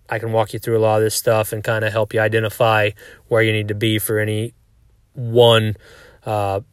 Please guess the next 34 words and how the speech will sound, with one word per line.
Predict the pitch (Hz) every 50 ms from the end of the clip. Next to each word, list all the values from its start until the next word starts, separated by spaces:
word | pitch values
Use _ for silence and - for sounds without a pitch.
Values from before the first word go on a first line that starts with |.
| _ _ _ _ _ _ _ -
area | - 139 131 127 120 117 113 110 113 127 -
or | - 127 113 110
all | 113 113 117 113 113
areas | 107 107 104 104 107 104 104
if | 104 - -
you | 113
need | 107 110 113 110 107
to. | - 110 104 110 113 - - - - - - - - - -
And | 117 110 107 107 110 110 110 113 104 - - _ _ _ _ _ _ - - -
that's | - - 120 -
pretty | 156 151
much | 147 139 -
it. | 180 151 113
So | - - 139 131 120 - - - - - _ _ _ _ _ _ _ - _ _ _ _ _ _ _ _
hope | - 156 147
you | 151
guys | 151 156 156 151 - -
found | - 160 156 151 151 147
some | - 160 151 147 143 147
useful | 151 147 - - 151 147
in-, | 143 - - - -
information | 156 139 131 - 135 147 160 165 151 175 165
here. | 160 170 165 165 160 160 156 165 -
And | - 147 135 131 131 131 127 127 123 143
if | - 139 127 120 - - 131
you, | 127 123 123 123 123 123 123 123 123 123 127 131 139 - -
like | 131 123
I | 117
said, | 113 - 139 127
if | 117
you | 127
need | 123 127 127 123
any | 123 123
more | 123 123 123 120 123 123